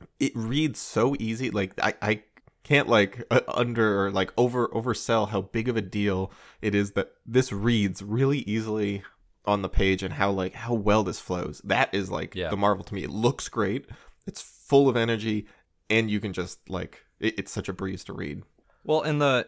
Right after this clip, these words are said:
Speaker 2: the clarity is definitely one of my bigger hangups with early nineties comics.
Speaker 1: Yeah,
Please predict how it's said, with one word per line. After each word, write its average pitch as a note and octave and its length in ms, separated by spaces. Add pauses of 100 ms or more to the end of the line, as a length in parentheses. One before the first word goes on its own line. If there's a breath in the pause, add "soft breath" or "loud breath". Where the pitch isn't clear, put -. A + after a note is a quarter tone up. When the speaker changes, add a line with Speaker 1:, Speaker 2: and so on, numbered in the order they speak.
(120)
Speaker 2:
the A#2 120
clarity F2 720 (380)
is A2+ 140
definitely C#3 340
one G2+ 120
of F#2+ 60
my F2 120
bigger D2+ 380
hangups D#2+ 500
with D2+ 440 (300)
early A#2+ 360
nineties D2 420
comics. D2 420
Speaker 1:
Yeah, G#2+ 280